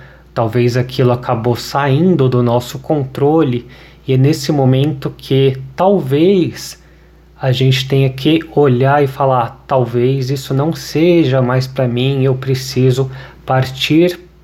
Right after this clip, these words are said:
para o novo." Quando a gente começa alguma coisa, a gente tem uma intenção de que aquilo vá dar certo, a gente tem uma intenção de um objetivo, né, de um ponto de chegada,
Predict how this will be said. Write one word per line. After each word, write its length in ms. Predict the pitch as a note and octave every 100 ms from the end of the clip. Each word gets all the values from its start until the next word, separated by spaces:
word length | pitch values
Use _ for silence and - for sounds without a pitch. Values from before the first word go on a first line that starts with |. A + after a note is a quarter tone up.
| -
para 240 | C3+ C#3
o 60 | C3+
novo." 680 | B2 A2+ A#2 A2+ G2 G2+ G#2 - - - - - -
Quando 140 | A#2+
a 60 | A#2
gente 280 | A#2+ B2 -
começa 680 | C3 A#2+ A#2+ C3 C#3+ C3+ B2+
alguma 300 | A#2 A#2+ A#2+
coisa, 320 | - B2 A#2+
a 20 |
gente 320 | A2+ B2 -
tem 340 | - B2+ C3+ C#3+
uma 200 | B2 A#2+
intenção 920 | A#2 B2+ B2+ B2+ - C3 C3 C3+ C3+ - - - -
de 140 | - B2
que 100 | B2+
aquilo 540 | - - C3 A#2+ G#2+ - - -
vá 320 | A#2+ C3 C#3
dar 160 | B2 B2
certo, 800 | - C3 C3 C3+ C3 - B2 -
a 80 |
gente 260 | A#2 A#2 -
tem 100 | -
uma 140 | C#3 C3+
intenção 720 | C3 B2+ A#2+ - - B2 B2 - - - - -
de 440 | G#2+ A#2 A#2+ A#2+
um 140 | A#2+ C3+
objetivo, 1040 | C3 C3 C3 B2+ - C#3 E3 C3 A2 A2 - - -
né, 320 | A#2+ C3 C3+
de 120 | A2+
um 120 | C3 B2+
ponto 500 | - D3+ D#3 C3+ B2+
de 100 | B2+
chegada, 800 | - C#3 A#2+ B2 C3+ C3 C3